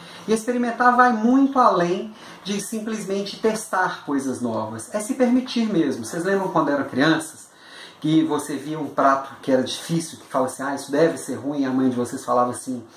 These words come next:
"Experimenta, você nem sabe se é ruim". Pois é, tem muita gente que cresce e continua assim, com nojinho de uma coisa diferente, de uma comida diferente, ou com vergonha de ouvir uma música diferente da que tá acostumado a ouvir,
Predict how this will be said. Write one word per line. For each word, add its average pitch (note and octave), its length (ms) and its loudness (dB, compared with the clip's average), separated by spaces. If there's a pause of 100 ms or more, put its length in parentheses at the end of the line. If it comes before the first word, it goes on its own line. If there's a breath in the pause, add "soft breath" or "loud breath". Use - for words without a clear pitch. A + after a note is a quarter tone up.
(240 loud breath)
"Experimenta, A3+ 600 2
você F3 220 -4
nem C4 260 2
sabe F3 480 -4
se D3 160 -10
é C3 40 -6
ruim". D3 360 -4 (180)
Pois E3+ 240 -4
é, A#2 60 0
tem A#2+ 160 -8
muita D3+ 260 0
gente - 200 -8
que - 120 -18
cresce D#3+ 380 0
e - 20 -20
continua E3 440 -2
assim, A2+ 280 -8 (380 loud breath)
com D3 100 4
nojinho C#3 480 2
de B2 80 2
uma B2 80 4
coisa A#2 360 -2
diferente, A#2+ 600 0
de C3 60 -4
uma A#2+ 80 -2
comida A#2 260 0
diferente, E3 840 -2 (300 loud breath)
ou D3+ 280 4
com - 280 2
vergonha D#3+ 640 2
de C#3 100 -2
ouvir C3+ 260 0
uma D#3 120 4
música D3+ 400 2
diferente D3+ 500 -2
da C#3 60 -2
que C3+ 80 -8
tá C3+ 120 -2
acostumado B2 500 -2
a - 20 -4
ouvir, C#3+ 340 -4